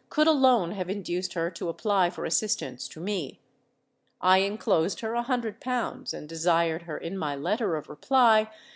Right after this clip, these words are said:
never to hesitate to avail herself of my purse,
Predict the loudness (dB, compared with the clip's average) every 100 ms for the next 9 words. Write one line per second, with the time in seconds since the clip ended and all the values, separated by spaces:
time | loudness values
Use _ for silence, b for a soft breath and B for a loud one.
0 | B 4 6 4 -2 0 2 2 -2 -6
1 | -6 -6 0 2 2 2 0 -2 0 2
2 | 0 -2 -8 -2 -2 -2 -2 -2 -2 0
3 | -2 -2